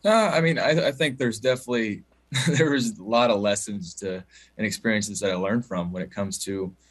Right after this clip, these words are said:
um, you know, keeping some things in-house, uh, but also being, being myself. That, that's why I was drafted there, uh, was to help turn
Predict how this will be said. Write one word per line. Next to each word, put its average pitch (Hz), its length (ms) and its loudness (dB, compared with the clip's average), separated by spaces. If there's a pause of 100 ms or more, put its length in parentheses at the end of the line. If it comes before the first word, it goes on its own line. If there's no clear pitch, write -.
(300)
um, 85 400 -6 (280)
you 113 120 -2
know, 90 220 -2 (120)
keeping 113 520 2
some 117 280 2
things 110 280 2
in-house, 101 680 0 (120)
uh, 87 300 -6
but 87 160 -6
also 135 540 4 (420)
being, 160 500 4
being 139 200 0
myself. 123 540 2
That, 104 160 -2
that's 113 220 0
why 120 180 4
I 110 40 6
was 104 180 -2
drafted 107 460 2
there, 107 380 2 (220)
uh, 95 320 -6
was 101 220 -8
to 104 100 -10
help 101 240 -2
turn 104 500 0